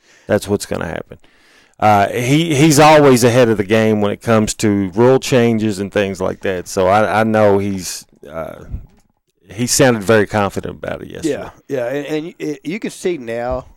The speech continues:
Speaker 2: he's kind of adjusting to it anyways. Some of the guys he's going after are not the top ten guys or top twenty, twenty-five.
Speaker 1: Right.
Speaker 2: Because, um, I just think the game's changing, and he,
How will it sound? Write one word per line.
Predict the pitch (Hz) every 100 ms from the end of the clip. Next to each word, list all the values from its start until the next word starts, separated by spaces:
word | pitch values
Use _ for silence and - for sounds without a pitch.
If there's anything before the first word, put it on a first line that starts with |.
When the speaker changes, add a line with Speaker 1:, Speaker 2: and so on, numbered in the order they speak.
| _ _ _ -
Speaker 2:
he's | 127 -
kind | 147 147
of | 135
adjusting | 110 117 123 - 117
to | 127
it | 98
anyways. | 101 113 110 113 107 _ _ _ _
Some | - 143
of | 135
the | 120
guys | 131 127
he's | 131 123
going | - 113 123
after | 120 117 - 117 110
are | 107
not | 110 110
the | 104
top | 107 113 - _ _ _ _ _ _ _
ten | - 123 120
guys | 117 117 117 110
or | 104
top | - 113 101 _ _ _ _ _
twenty, | - 120 120 120
twenty-five. | - 120 117 - 107 110 110 _ - - _ _ _ _ -
Speaker 1:
Right. | 92
Speaker 2:
Because, | 92 151 139 127 117 - - - _ _ _ _ _ _ -
um, | 120 110 101 92 92 _ _ _ _ _ _ _ _ _ _ _ _ _ _ _ -
I |
just | 139 147 -
think | 135 127 _ _ _ _ _ _ -
the | 135
game's | 127 135 135 123
changing, | 131 120 117 113 117
and | 101
he, | 87 123 113